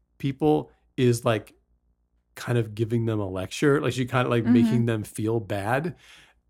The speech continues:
Speaker 1: I don't know if that, like, especially if, if you're the kind of person who's watched a lot of revenge thrillers, if you've wa-, you know, it's not Kill Bill, you know what I'm saying?
Speaker 2: Mm-hmm.
Speaker 1: So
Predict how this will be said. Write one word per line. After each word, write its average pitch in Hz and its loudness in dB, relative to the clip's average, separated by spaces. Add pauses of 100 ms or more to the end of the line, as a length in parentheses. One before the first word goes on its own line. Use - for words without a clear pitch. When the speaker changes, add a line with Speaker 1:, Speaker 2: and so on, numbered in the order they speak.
(260)
Speaker 1:
I 135 6
don't 139 2
know 135 4
if 123 2
that, 120 2
like, 151 2
especially 175 2
if, - 0
if 160 -2
you're 175 6
the 143 -2
kind 147 0
of 131 -2
person 123 0
who's 120 0
watched 104 -2
a 160 -2
lot 143 -2
of 151 -2
revenge 151 -2
thrillers, 156 0 (160)
if 123 -4
you've 123 0
wa-, 151 0
you 151 6
know, 110 2
it's 147 -2
not 139 0
Kill 151 2
Bill, 107 0
you 117 -2
know 123 2
what 113 0
I'm 110 -2
saying? 127 4
Speaker 2:
Mm-hmm. 220 2 (160)
Speaker 1:
So 117 2